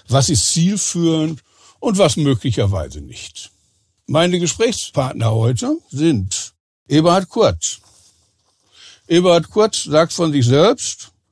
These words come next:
dass die Digitalisierung seine Passion und Profession ist. Er ist eigentlich gelernter Maschinenbauer, war dann allerdings in verschiedenen Branchen tätig, die unmittelbar mit dem Maschinenbau nichts zu tun haben, nicht bei Thomas Cook und der Deutschen Bahn.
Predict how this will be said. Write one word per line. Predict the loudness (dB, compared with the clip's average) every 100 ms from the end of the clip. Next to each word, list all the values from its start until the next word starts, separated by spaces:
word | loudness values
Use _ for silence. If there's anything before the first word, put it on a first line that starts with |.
| _ _ _
dass | -2 0
die | 0 0
Digitalisierung | -2 0 0 0 0 0 -2 0 0 0 0
seine | -2 -2
Passion | -4 -4 -4 -4 -4
und | -8
Profession | -10 -10 -10 -10 -12 -14 -20
ist. | -20 -20 -20 _ _ _ _ _ _ -20 -8
Er | -6
ist | -4
eigentlich | -4 -6 -4
gelernter | -4 -2 -4 -4 -4
Maschinenbauer, | -4 -6 -6 -6 -4 -2 0 0 -2 _ _ -20 _
war | 2 2
dann | 4 2 0
allerdings | -2 0 2 2 0 -4 -4
in | -6 -4
verschiedenen | -4 -4 -2 -2 -2 -2
Branchen | -2 -2 -2 -2 -4 -2
tätig, | 0 0 0 -6 -6
die | -6
unmittelbar | 0 2 4 4 2 0 0
mit | -2 -2
dem | -4
Maschinenbau | -2 -4 -4 -4 -2 -2
nichts | -4 -6
zu | -8
tun | -4 -4 -2
haben, | -2
nicht | -2 -6
bei | -6
Thomas | -6 -6 -6 -8
Cook | -8 -8
und | -6
der | -6 -6
Deutschen | -8 -10 -12 -14
Bahn. | -16 -20